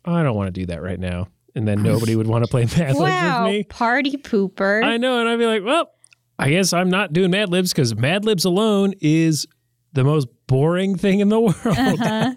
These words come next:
Speaker 2: Aw. I, we, I think a, a lot of our, especially the ones to the f-, to Florida, a lot of our road trips were done sort of, like, at night.
Speaker 1: Mm.
Speaker 2: So the, s-,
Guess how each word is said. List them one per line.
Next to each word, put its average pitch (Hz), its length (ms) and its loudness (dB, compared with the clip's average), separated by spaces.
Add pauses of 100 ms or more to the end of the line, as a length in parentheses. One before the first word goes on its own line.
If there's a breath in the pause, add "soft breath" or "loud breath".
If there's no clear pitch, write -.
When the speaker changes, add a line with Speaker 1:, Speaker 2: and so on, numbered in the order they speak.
(640 soft breath)
Speaker 2:
Aw. 208 540 -4 (200)
I, 233 160 -2 (220)
we, 294 420 0 (380)
I - 100 0
think 247 200 -2
a, 240 160 -2
a 208 80 0
lot 247 160 0
of 262 160 -2
our, 202 420 0
especially 226 480 -2
the 214 100 0
ones 202 200 -2
to - 80 -6
the 175 60 -2
f-, - 240 -20 (120)
to - 120 -8
Florida, 185 440 -2
a - 20 -2
lot 180 160 -2
of 180 80 -6
our 180 120 -2
road 170 180 -2
trips - 320 -10
were 175 80 -6
done 175 500 -6
sort 185 140 -4
of, 175 80 -6
like, 175 240 -8 (140)
at 185 320 -6
night. 180 800 -4 (360)
Speaker 1:
Mm. 139 800 2
Speaker 2:
So 180 440 -4 (160)
the, 180 520 -4 (480)
s-, - 300 -14